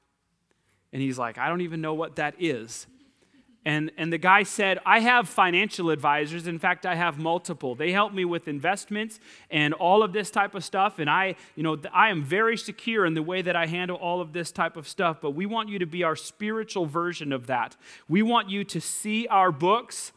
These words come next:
We want you to see our accounts. We want you to see our income and our giving and the way we spend our money. And we give you permission to speak up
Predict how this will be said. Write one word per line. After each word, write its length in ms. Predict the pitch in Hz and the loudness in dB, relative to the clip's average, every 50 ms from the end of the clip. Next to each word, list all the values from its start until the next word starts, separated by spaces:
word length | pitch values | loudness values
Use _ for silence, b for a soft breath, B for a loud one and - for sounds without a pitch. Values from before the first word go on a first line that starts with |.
| B B B B B B | B B B B B B
We 120 | 165 185 | 2 2
want 240 | 208 208 214 214 202 | 4 4 4 2 2
you 100 | 196 202 | 0 -2
to 60 | 185 | -2
see 360 | 170 - - - 220 220 226 226 | -2 -2 -4 -4 -4 -2 0 4
our 220 | 226 196 190 175 | 6 8 8 8
accounts. 600 | 165 - - - 196 185 208 233 262 - - - | 6 4 2 4 6 6 6 6 4 0 -10 -6
We 120 | - 214 214 | -4 -2 -2
want 180 | 214 214 208 | -2 -2 -2
you 80 | 202 196 | -2 -2
to 80 | 170 165 | -2 -2
see 320 | - - - 233 233 240 | -2 -4 -6 -2 0 4
our 220 | 233 220 220 214 - | 4 4 4 2 0
income 580 | 226 220 226 226 226 233 240 240 247 254 254 B B B B B - | -2 -4 -4 -4 -2 -2 0 0 0 -2 -4 B B B B B 2
and 160 | 175 170 165 | 2 4 6
our 160 | 165 156 151 | 6 4 4
giving 600 | 147 123 160 202 220 226 226 254 262 262 262 - - | 2 0 4 4 4 4 4 2 2 2 0 -2 0
and 160 | 175 165 165 | 0 0 2
the 60 | 156 156 | 0 0
way 200 | 165 190 196 208 | 0 0 0 0
we 160 | 202 202 175 | 0 -2 -4
spend 540 | - - - - - 226 214 226 240 240 240 | -6 -8 -12 -6 0 2 2 4 4 4 4
our 160 | 226 214 196 | 4 4 4
money. 420 | 196 190 180 180 180 185 202 208 B B B B B B B | 4 2 2 2 2 0 -2 -4 B B B B B B B
And 200 | - 170 170 165 | -2 -2 -2 0
we 240 | 175 220 254 269 240 | 2 4 4 4 4
give 280 | 202 254 269 269 247 | 2 2 2 2 0
you 280 | 202 190 214 247 262 254 | 0 0 2 2 2 2
permission 640 | 254 - 262 247 220 226 247 262 - - 247 220 208 | 2 2 2 2 2 2 0 0 0 -2 -2 -2 -4
to 200 | - - - 202 | -4 -4 -6 -6
speak 840 | 170 - - - - _ _ - 277 277 294 302 294 - - - - | -6 -6 -10 -12 -16 _ _ 0 2 4 4 4 2 -2 -10 0 6
up 400 | - 277 277 214 - - - - | 10 10 10 10 8 0 -16 -20